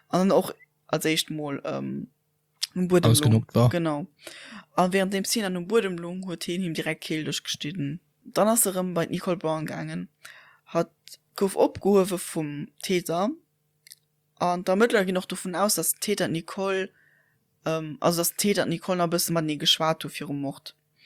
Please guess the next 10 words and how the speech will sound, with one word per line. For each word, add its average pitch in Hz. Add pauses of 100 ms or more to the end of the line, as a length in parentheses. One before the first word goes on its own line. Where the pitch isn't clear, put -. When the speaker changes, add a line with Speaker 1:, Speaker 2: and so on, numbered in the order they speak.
(680)
Speaker 1:
Weil 170
es 165
gibt -
oberflächliche 202
Verletzungen, 175
die 170
darauf 165
deuten, 190
dass 165
halt 165